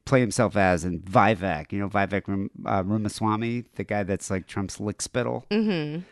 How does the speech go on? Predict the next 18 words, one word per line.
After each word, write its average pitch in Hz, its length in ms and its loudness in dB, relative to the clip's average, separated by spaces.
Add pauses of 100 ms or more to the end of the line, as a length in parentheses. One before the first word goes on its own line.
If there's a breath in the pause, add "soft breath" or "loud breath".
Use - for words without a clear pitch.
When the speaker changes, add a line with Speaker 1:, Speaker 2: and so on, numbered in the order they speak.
(100)
Speaker 1:
They're 139 240 6
trying 151 220 6
to 135 40 4
say, 135 160 6
like, 113 140 0
"We're 208 180 10
not 143 200 8
establishment 135 920 4
Republicans 117 840 2
like 110 160 0
all 131 100 8
these 123 220 2
other 151 240 8
Republicans 95 840 0 (240 loud breath)
because 135 300 8
we 175 200 10
were 143 220 8
against, 104 880 6